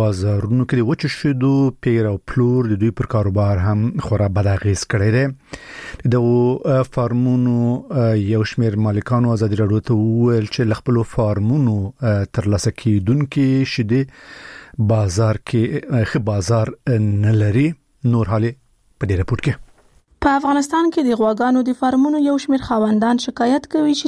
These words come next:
Speaker 2: د دوی په فارمونو کې د ترلاسه شویو شیدو خرڅلاو کې د پام وړ کموالی راغلی او کاروبار یې د له منځه تللو له ویرې سره مخ دی. دوی ادعا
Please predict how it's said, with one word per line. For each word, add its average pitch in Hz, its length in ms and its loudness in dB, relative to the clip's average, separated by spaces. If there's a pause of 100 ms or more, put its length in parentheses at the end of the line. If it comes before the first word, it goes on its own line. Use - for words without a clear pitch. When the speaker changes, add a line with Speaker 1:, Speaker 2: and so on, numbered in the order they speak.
Speaker 2:
د 208 120 2
دوی 214 180 2
په 220 120 -2
فارمونو 254 480 2
کې 254 180 0
د 254 140 0
ترلاسه 262 400 -2
شویو 311 400 2
شیدو 233 360 2
خرڅلاو 277 540 0
کې 294 180 -2
د 208 160 -6
پام 214 240 2
وړ 240 240 -2
کموالی 233 560 2
راغلی 214 400 2 (380)
او 233 60 2 (140)
کاروبار 220 420 2 (100)
یې 262 100 2 (340)
د 277 120 2
له 262 120 4
منځه 269 340 0
تللو 302 380 0 (320)
له 226 160 4
ویرې 233 220 2 (100)
سره 214 240 0
مخ 214 120 -4 (140)
دی. 220 160 2 (460)
دوی 226 160 2
ادعا 240 200 0